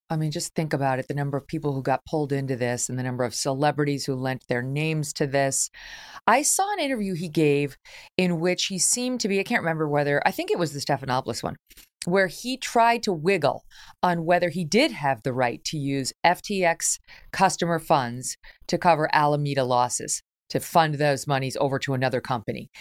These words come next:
you know, which we were told is a clear no-no in this type of business. Um, and he seemed to be trying to wiggle, kind of saying, "Well, there, there were some agreements by customers." You know, he,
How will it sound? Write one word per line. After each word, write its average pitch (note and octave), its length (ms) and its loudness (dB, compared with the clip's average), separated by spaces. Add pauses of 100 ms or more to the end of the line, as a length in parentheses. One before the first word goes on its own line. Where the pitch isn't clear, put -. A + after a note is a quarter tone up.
(180)
you D3+ 60 2
know, C#3 100 2
which C#3 240 -2
we D3+ 140 4
were C3+ 120 -4
told F#3 360 4
is C#3+ 100 -8
a C#3+ 60 -6
clear G3+ 960 2 (180)
no-no D3+ 640 2 (220)
in D3 380 0
this D3 160 2
type C#3+ 220 0
of B2 320 -10
business. C3 480 0 (500)
Um, C#3+ 460 2 (400)
and F3 140 2
he E4+ 380 -2
seemed D4+ 260 -2
to A#3+ 80 -4
be G#3 100 -4
trying G3 300 2
to F3 80 -2
wiggle, D3 420 2
kind D3 220 -2
of C#3 60 -4
saying, C#3+ 340 0
"Well, A#3 560 6
there, G3 240 2
there C4+ 320 4
were G#3 120 0
some D4 200 -4
agreements G#3+ 600 0
by F#3 120 4
customers." F#3+ 840 0
You F3+ 60 -2
know, E3 80 -2
he, F#3 220 -4